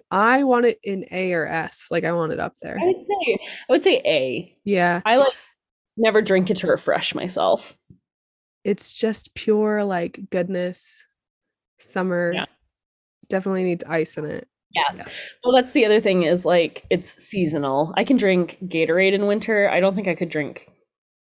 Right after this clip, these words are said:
Speaker 2: um, lemonade when it's snowing.
Speaker 1: I could do it. I could do hard things. Um, okay, what's next? Milk. Oh.
Speaker 2: Milk.
Speaker 1: Mm-hmm.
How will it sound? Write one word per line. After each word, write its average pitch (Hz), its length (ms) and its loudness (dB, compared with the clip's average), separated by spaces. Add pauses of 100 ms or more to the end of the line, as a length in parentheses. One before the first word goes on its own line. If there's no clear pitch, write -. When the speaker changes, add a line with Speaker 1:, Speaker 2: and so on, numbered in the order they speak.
(180)
Speaker 2:
um, 147 720 -4 (120)
lemonade 151 440 0
when 143 100 -6
it's - 140 -10
snowing. 139 500 -6 (340)
Speaker 1:
I 233 100 -2
could 233 160 0
do 160 160 4
it. 156 120 0
I 185 80 -8
could 190 160 -10
do 180 340 -4
hard 165 220 -12
things. 175 380 -10 (420)
Um, 196 400 0
okay, 185 160 0
what's 156 220 -6
next? - 340 -16
Milk. 190 400 -6 (140)
Oh. 101 320 -2
Speaker 2:
Milk. 147 200 0
Speaker 1:
Mm-hmm. 180 340 -4